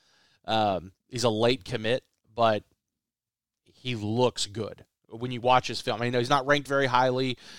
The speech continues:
didn't hold a lot of offers. I think Abilene Christian, La Tech, Navy, New Mexico State. So it wasn't like he held a, an insane amount of offers, but when you look at his tape, he looks really good.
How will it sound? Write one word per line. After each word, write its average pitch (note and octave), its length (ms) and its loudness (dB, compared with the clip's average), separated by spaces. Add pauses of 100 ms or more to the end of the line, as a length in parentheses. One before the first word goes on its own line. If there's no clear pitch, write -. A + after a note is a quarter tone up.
(120)
didn't C3+ 200 0
hold C3+ 200 0
a C3 60 2
lot A2+ 360 6
of A#2+ 120 2
offers. A#2+ 540 0
I G#2+ 80 -2
think A#2 280 -6
Abilene A2+ 380 -4
Christian, A2+ 540 -8
La A2+ 220 0
Tech, A2+ 420 -2
Navy, A2+ 500 -6
New A2+ 140 -8
Mexico A2+ 440 -6
State. A2+ 480 -4 (380)
So D3 120 -2
it C#3 40 0
wasn't D#3 160 4
like D#3 140 4
he D#3 140 2
held C3 320 4
a, A#2 160 4
an A#2 100 -2
insane B2 400 -2
amount A2+ 300 0
of A2+ 40 -4
offers, A2+ 460 -2
but A2 100 -8
when A2+ 80 -12
you B2+ 120 -4
look D3+ 100 -2
at D3 80 -2
his A#2 140 -2
tape, B2 280 -4
he A2 120 -10
looks A2 320 -6
really A#2 220 -4
good. A2+ 320 -4